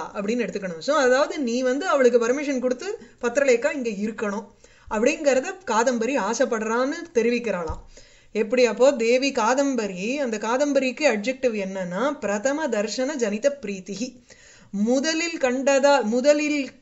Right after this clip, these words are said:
அ-, அதாவது முதல் பார்வையினாலேயே ஜனித ஏற்பட்ட ஒரு பிரீத்திஹி, ஸ்நேகத்தை கொண்டவளான காதம்பரி, காதம்பரியானவள் நிவர்த்தியமானாம் பத்ரலே-, பத்ரலேகாம், பத்ரலேகாவை நிவர்த்தியமானாம் இச்சதி,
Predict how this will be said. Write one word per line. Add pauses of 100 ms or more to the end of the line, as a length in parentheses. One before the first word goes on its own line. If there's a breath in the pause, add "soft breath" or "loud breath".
(440)
அ-,
அதாவது
முதல்
பார்வையினாலேயே
ஜனித
ஏற்பட்ட
ஒரு
பிரீத்திஹி,
ஸ்நேகத்தை
கொண்டவளான (100)
காதம்பரி, (1160 soft breath)
காதம்பரியானவள் (180)
நிவர்த்தியமானாம்
பத்ரலே-,
பத்ரலேகாம்,
பத்ரலேகாவை
நிவர்த்தியமானாம்
இச்சதி,